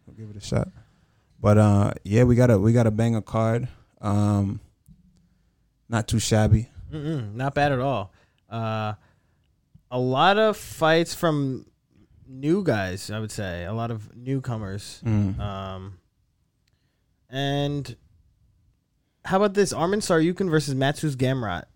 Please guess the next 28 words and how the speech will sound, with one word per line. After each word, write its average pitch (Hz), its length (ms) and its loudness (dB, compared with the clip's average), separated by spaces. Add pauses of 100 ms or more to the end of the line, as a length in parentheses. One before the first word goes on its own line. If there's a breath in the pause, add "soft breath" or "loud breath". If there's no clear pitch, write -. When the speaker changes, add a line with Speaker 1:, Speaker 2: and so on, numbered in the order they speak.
Speaker 2:
I 160 120 6
Speaker 1:
Mm. 202 60 6
Speaker 2:
feel 240 100 6
like 262 80 6
we've 233 140 4
seen 214 160 0
this 202 120 0
a 175 40 2
couple 180 240 2
of 143 60 0
times. 120 360 -2
The 131 80 -4
main 143 240 0
event, 139 440 -4 (280)
be-, 143 160 -6
head, 135 500 -2
the, 127 160 -6 (180)
the 143 180 2
entire 156 280 2
card 151 260 0
being 143 160 0
headlined 131 380 4
by 120 120 2
two 135 200 2
guys 123 340 2
who 123 280 2
are 113 120 2
still 123 460 0